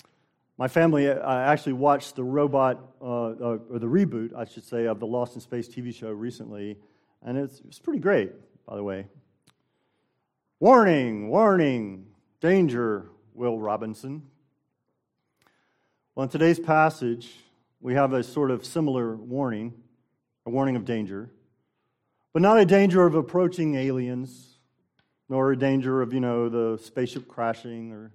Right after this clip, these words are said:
something like that. Today we see a warning of a danger of drifting, and not drifting away in space, but drifting away from Christ.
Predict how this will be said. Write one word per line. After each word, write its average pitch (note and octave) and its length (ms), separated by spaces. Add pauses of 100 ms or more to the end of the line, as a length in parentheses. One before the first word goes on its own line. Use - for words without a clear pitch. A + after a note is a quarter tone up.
something A2 340
like G#2+ 200
that. B2 380 (1160)
Today F#3+ 220
we G#3+ 120
see G#3 160
a F#3 80
warning F3+ 500
of C#3+ 160
a B2+ 60
danger C#3 520
of A2+ 240 (400)
drifting, A#2 540 (1400)
and C#3 100
not F3 160
drifting D#3 320
away B2+ 260
in A2 100
space, A2 480 (1120)
but C#3 120
drifting F3+ 340
away B2+ 320
from C#3 240
Christ. - 840